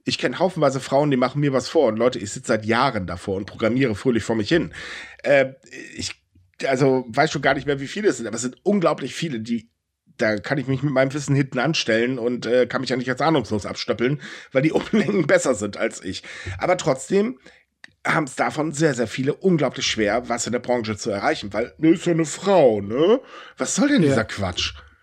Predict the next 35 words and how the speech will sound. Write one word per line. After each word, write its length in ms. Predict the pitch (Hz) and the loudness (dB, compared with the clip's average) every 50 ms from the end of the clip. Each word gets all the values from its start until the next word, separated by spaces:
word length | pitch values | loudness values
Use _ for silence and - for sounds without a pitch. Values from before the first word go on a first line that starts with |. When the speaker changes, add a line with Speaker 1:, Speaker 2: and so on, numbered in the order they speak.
| _ _ _ - | _ _ _ -6
Speaker 2:
Es 280 | - 78 113 - 190 - | -4 -2 0 0 0 0
ist 160 | 202 - - | 0 0 0
wirklich 320 | 165 170 165 - 156 - - | 0 0 0 -2 -6 -8 -8
Quatsch. 420 | - - - - - - - - | -8 -8 -8 -6 -4 -4 -4 -4
Besonders, 400 | - 151 147 202 202 185 - - | -2 -2 -2 0 0 0 0 0
weil 220 | 170 160 156 156 - | 0 0 0 0 -2
es, 160 | - - - - - | -4 -4 -4 -4 -4
es 160 | - - - | -6 -6 -4
kann 240 | - - 165 175 - | -4 -2 -2 -2 0
einem 240 | - 156 151 151 | 2 2 4 4
nicht 200 | 151 160 160 - - | 4 4 2 2 2
in 80 | 160 147 | 2 4
den 120 | 139 131 | 4 2
Kopf, 300 | - - 156 - - - | 2 -2 -6 -6 -2 2
wenn 80 | 139 139 | 4 4
man 140 | 139 139 131 | 4 4 2
auch 100 | - 120 | 0 2
nur 240 | 143 147 143 139 | 2 4 4 4
Grundsätze 680 | 135 131 123 139 135 170 226 220 196 - 151 135 - - | 2 2 0 0 2 4 4 4 4 2 0 -2 -2 0
der 100 | 135 135 | 2 2
Mathematik 500 | 131 139 135 - 131 131 - - 170 - | 2 2 2 2 0 -2 -2 -4 -8 -6
beherrscht, 420 | - 123 113 113 113 - - - - | -4 -2 -2 -2 -2 -2 -4 -2 0
ne? 140 | 160 190 190 | 0 2 2
Die 100 | 160 139 | 2 2
Hälfte 340 | 147 208 233 - - 143 143 | 2 2 0 0 0 2 4
der 120 | 160 156 | 4 6
Speaker 1:
Mhm. 40 | 135 | 6
Speaker 2:
Weltbevölkerung 560 | 165 180 196 160 139 - 165 151 - 143 127 | 4 4 2 0 -2 -2 0 2 2 2 2
sind 160 | 131 135 123 | 2 2 0
Frauen. 340 | - - 190 185 151 127 123 120 - - _ | 2 2 2 4 4 2 0 -4 -10 -10 _
Logischerweise 800 | - 175 226 233 180 147 - 139 127 139 139 135 131 120 120 120 120 - _ _ - | 2 2 4 4 2 2 2 2 4 4 4 4 2 2 -2 -8 -10 -18 _ _ 0
gibt 180 | 196 202 - - | 0 0 0 0
es 120 | 151 - | -2 0
da 100 | - - | 0 2
ungefähr 640 | 240 240 226 226 202 - - - 185 175 165 151 | 6 8 8 8 8 4 -2 -2 0 0 0 0